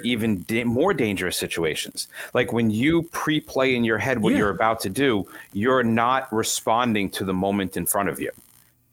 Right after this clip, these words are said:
Speaker 1: You're literally acting out what you already think you
Speaker 2: Right.
Speaker 1: should be doing.
Speaker 2: That's where you're gonna get that confirmational bias. But, like, well, in my m-, mind's mo-, movie, um, it was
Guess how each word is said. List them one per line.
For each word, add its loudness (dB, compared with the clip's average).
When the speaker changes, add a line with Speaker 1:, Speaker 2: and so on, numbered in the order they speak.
Speaker 1:
You're 4
literally 2
acting 0
out 2
what 0
you -2
already 2
think -2
you 2
Speaker 2:
Right. 2
Speaker 1:
should -4
be -2
doing. -2
Speaker 2:
That's 2
where 0
you're 2
gonna 4
get 2
that -2
confirmational 0
bias. -2
But, -2
like, -2
well, 0
in 4
my 2
m-, 6
mind's 2
mo-, 4
movie, 4
um, -2
it 2
was 2